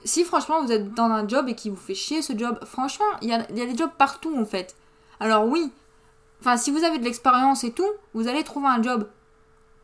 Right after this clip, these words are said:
Ça va aller. Si vous avez besoin juste d'argent, vous allez trouver. Vous inquiétez pas. C'est sûr que si maintenant vous voulez un truc précis, là c'est plus complexe. C'est sûr.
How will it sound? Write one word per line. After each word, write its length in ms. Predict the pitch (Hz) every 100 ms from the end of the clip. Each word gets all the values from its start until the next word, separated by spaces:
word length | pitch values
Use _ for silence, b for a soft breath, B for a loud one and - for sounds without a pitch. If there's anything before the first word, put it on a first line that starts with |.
| - - _ -
Ça 160 | -
va 80 | 254
aller. 260 | 254 254 247 - _ _ _
Si 180 | - 254
vous 60 | 247
avez 100 | 247
besoin 180 | 240 262
juste 180 | 320
d'argent, 460 | 285 277 247 269 339 -
vous 120 | 233
allez 180 | 233 247
trouver. 340 | - 233 226 226 _ _ _ -
Vous 100 | 226
inquiétez 320 | 240 240 240
pas. 280 | 226 196 b b b b b
C'est 180 | - 233
sûr 260 | 262 339
que 100 | -
si 180 | 240 -
maintenant 300 | 262 247 285
vous 60 | 240
voulez 160 | 214
un 80 | 214
truc 160 | 208 214
précis, 440 | - 233 - 285
là 120 | 214
c'est 160 | 240 240
plus 140 | 226
complexe. 440 | 226 208 180 165 - _ _ _ _ _ _
C'est 160 | -
sûr. 280 | 226 - -